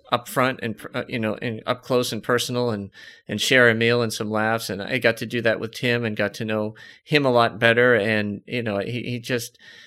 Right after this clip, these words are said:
I, I, I love the little digs. I, he's, he's a crazy Steelers fan. Still makes no sense. He's a California guy, but whatever. Um, you know, Tim just has a, a way about him. Uh,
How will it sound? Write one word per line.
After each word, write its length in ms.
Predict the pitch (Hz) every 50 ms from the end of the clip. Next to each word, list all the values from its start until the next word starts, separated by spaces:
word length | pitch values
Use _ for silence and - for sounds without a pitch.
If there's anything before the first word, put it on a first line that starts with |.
| - _ _ _ - - _ - 208 - _
I, 140 | - - - - -
I, 180 | - 127 123 -
I 80 | - 127
love 240 | 127 135 156 151 135
the 80 | 151 147
little 200 | 147 143 143 139
digs. 380 | 113 139 135 135 139 135 127 123
I, 120 | 113 113
he's, 260 | - 120 117 113 110 107 -
he's 200 | 120 127 120 110
a 60 | 117
crazy 360 | - - 147 147 151 147 156
Steelers 500 | 147 - - 143 135 135 131 127 123 -
fan. 320 | - 123 117 117 120 117 117
Still 260 | 117 - - 135 127
makes 260 | 127 120 117 117 -
no 120 | 120 117
sense. 400 | 113 113 - 117 113 113 113 110
He's 160 | - 107 101 110
a 40 |
California 600 | 107 - 117 117 117 117 113 - 120 117 110 110
guy, 200 | 107 104 87 90
but 200 | 104 120 127 139 156
whatever. 500 | 180 190 190 170 151 135 139 139 131 - - - - - - - -
Um, 560 | - 135 131 127 123 120 120 117 117 113 107 113 _
you 120 | 120 131 139
know, 100 | 123 113
Tim 420 | 120 - 147 139 135 131 131 -
just 280 | - - 127 117 - -
has 380 | 120 113 110 113 110 110 - -
a, 200 | - 110 104 -
a 100 | - 120
way 220 | 120 120 127 127
about 360 | 120 110 101 117 110 113 110 110
him. 260 | 113 113 107 101 98
Uh, 200 | - - 107 107